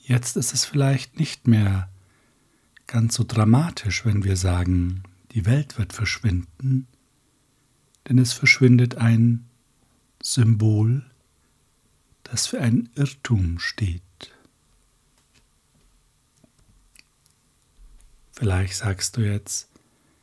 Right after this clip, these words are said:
„Na ja, für die Welt so als Allgemeines kann ich das vielleicht gelten lassen, aber hier meine Kinder, mein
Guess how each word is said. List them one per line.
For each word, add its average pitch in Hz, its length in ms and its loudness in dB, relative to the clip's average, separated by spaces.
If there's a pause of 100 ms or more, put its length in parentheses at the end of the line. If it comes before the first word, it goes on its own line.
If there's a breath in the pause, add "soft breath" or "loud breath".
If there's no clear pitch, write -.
(400 soft breath)
„Na 82 200 -4
ja, 90 600 -2
für - 200 -14
die 98 160 -4
Welt 117 320 0
so 120 180 -4
als - 380 -6 (400 soft breath)
Allgemeines 117 960 2
kann 107 180 -2
ich 92 100 -2
das 101 200 -4
vielleicht 90 340 -6
gelten 107 400 -2
lassen, 85 340 -4
aber 85 420 -4 (1200 soft breath)
hier 110 500 4
meine 90 300 -2
Kinder, 104 840 2
mein 87 680 -8